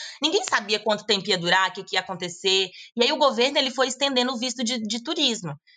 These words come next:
Então, chegava, sei lá, quase no último dia de acabar o nosso visto, o governo falava, "Vai estender por mais tanto tempo." E assim foi, até que no último visto, o governo f-, falou, "Não vou estender mais."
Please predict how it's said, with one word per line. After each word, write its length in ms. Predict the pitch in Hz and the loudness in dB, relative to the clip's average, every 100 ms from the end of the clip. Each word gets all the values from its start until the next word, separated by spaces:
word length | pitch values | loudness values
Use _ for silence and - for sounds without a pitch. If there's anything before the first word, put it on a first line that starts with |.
| _ | _
Então, 160 | 196 220 | 0 2
chegava, 360 | 262 233 220 240 | 2 2 2 0
sei 120 | 254 | 2
lá, 80 | 185 | 2
quase 320 | - 262 311 311 | 6 4 4 2
no 60 | |
último 280 | 320 349 359 | -2 -2 -4
dia 120 | 269 | 0
de 80 | 254 | 2
acabar 260 | 247 233 214 | 4 4 4
o 40 | |
nosso 240 | 214 196 196 | 2 0 0
visto, 240 | 277 285 | 0 2
o 40 | 240 | 2
governo 260 | 226 240 | 2 4
falava, 300 | 240 214 175 165 | 4 4 4 0
"Vai 80 | |
estender 300 | 180 240 220 214 | -2 -2 -2 0
por 120 | 233 | 2
mais 160 | 220 | 2
tanto 240 | 226 233 226 | 0 -4 -4
tempo." 280 | 254 190 139 - _ _ _ _ - | -2 -2 -2 -12 _ _ _ _ 0
E 100 | 240 | 2
assim 280 | 247 320 427 - | 2 -2 -6 2
foi, 200 | 226 196 | 4 4
até 200 | - 311 | 2 -4
que 80 | 359 | -2
no 120 | 320 | -2
último 440 | 349 381 320 277 190 | -2 -2 0 0 0
visto, 420 | 214 269 339 - | -2 -2 -2 0
o 40 | |
governo 380 | 220 220 226 240 | 2 4 4 2
f-, 160 | 233 - - - | -2 -8 -14 -6
falou, 300 | - 185 165 | -2 0 0
"Não 200 | 165 202 | 0 0
vou 100 | 240 | 0
estender 340 | 254 - 277 330 | -2 -4 -6 -2
mais." 380 | 311 165 170 | -2 -2 -6